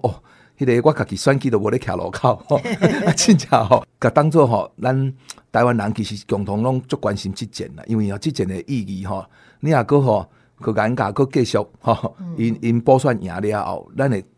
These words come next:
Speaker 1: 看到所有人会对政治失望。啊，我是
Speaker 2: 对。
Speaker 1: 感觉讲，大家对政治的热情吼，拢有，但是要安怎有法度选赢？哦，这是一个高难度的挑战。
Speaker 2: 所以这回嘛是等于讲，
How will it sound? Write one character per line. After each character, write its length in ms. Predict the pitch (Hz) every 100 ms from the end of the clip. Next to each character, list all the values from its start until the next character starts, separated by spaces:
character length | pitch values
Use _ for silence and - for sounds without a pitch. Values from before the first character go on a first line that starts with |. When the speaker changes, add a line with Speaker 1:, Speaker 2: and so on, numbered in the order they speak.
| _
Speaker 1:
看 220 | - 127
到 160 | 127 107
所 200 | - 117
有 40 |
人 100 | 101
会 80 | 113
对 140 | 117
政 240 | 101 110 92
治 160 | 101
失 220 | 95 -
望。 200 | 92 87 - _ _ _ _
啊， 80 | 151
我 120 | 185
是 100 | 165
Speaker 2:
对。 140 | 104 - -
Speaker 1:
感 120 | -
觉 80 | 156
讲， 220 | 156 156 - _ -
大 100 | 110
家 120 | 127
对 140 | 156
政 280 | 143 170 127
治 60 | 110
的 200 | 98 98
热 40 |
情 320 | 95 - 92 101
吼， 180 | 92 -
拢 220 | 120 120 104
有， 180 | 101 98 -
但 140 | 113
是 100 | -
要 140 | 143 180 -
安 180 | 170 175
怎 80 | 175 170 170 -
有 120 | 120
法 140 | 156
度 320 | - 131 127 - _ -
选 260 | - 151
赢？ 140 | 131 76 - _ _ _ _
哦， 120 | -
这 120 | - 175
是 120 | 110
一 40 |
个 220 | - 104 104
高 200 | 139 147
难 160 | 123
度 160 | 113 131
的 60 |
挑 160 | - -
战。 200 | - 90 92
Speaker 2:
所 160 | 330
以 60 | 330
这 120 | 330
回 220 | 302 208
嘛 160 | 180 175
是 140 | 170
等 160 | 170 240
于 140 | 247
讲， 240 | 233 240